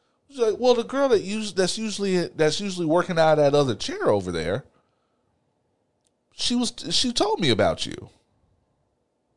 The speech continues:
I didn't know, I didn't know old girl in the other chair knew about me. Apparently, one of you niggas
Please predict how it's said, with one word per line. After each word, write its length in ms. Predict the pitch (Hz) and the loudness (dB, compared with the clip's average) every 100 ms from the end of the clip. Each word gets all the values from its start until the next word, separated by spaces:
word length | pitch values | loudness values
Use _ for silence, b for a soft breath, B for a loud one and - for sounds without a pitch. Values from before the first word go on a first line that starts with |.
| _ _ _ _ _ 123 | _ _ _ _ _ 2
I 100 | 185 | 2
didn't 180 | 98 | 2
know, 300 | 90 101 110 - | 0 0 -2 0
I 160 | 104 165 | 2 2
didn't 120 | 92 | 4
know 120 | 101 | 4
old 200 | 104 107 | 4 4
girl 200 | 113 117 | 6 6
in 60 | 120 | 6
the 100 | 131 | 4
other 140 | 135 | 4
chair 240 | - 185 | 2 2
knew 180 | 208 277 | 2 4
about 280 | 151 92 - | 4 4 2
me. 220 | 76 - - _ _ _ _ _ _ _ _ _ _ _ _ _ _ _ _ _ _ _ _ _ | -6 -12 -18 _ _ _ _ _ _ _ _ _ _ _ _ _ _ _ _ _ _ _ _ _
Apparently, 600 | - - 359 247 120 127 | 0 2 4 2 2 0
one 260 | 170 147 196 | 2 4 6
of 120 | 185 | 4
you 120 | 196 | 2
niggas 580 | 247 320 143 135 190 - | 4 4 4 0 0 -10